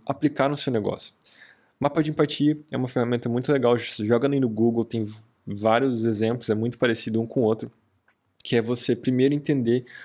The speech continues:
o que se passa na cabeça dessa pessoa, o que que ela está pensando, o que que ela está vendo ao redor dela, o que que ela costuma falar, o que ela costuma fazer, o que ela costuma ouvir das pessoas próximas,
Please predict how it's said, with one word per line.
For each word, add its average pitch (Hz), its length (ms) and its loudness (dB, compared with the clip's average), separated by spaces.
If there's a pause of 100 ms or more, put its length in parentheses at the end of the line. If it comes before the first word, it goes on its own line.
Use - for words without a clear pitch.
(140)
o 113 80 -2
que 143 140 -2
se - 160 -4
passa - 420 -2
na 110 100 2
cabeça 110 400 -4
dessa 107 200 -6
pessoa, - 380 -6
o - 380 -20
que 120 120 -2
que - 100 -8
ela 135 100 0
está 131 220 -2
pensando, 127 640 -2
o - 40 -10
que - 160 -10
que - 80 -8
ela 131 80 -2
está 135 260 -4
vendo 120 420 -2
ao 120 40 2
redor 110 260 2
dela, 110 240 2
o 110 40 -4
que - 80 -16
que - 100 -14
ela 123 120 -2
costuma 120 440 -6
falar, 110 500 0
o - 100 -20
que - 80 -6
ela 113 80 -6
costuma 117 260 -6
fazer, 113 540 -2
o - 320 -20
que - 60 -4
ela 127 60 -2
costuma 123 300 0
ouvir 123 180 2
das 131 140 4
pessoas - 340 -4
próximas, 113 720 0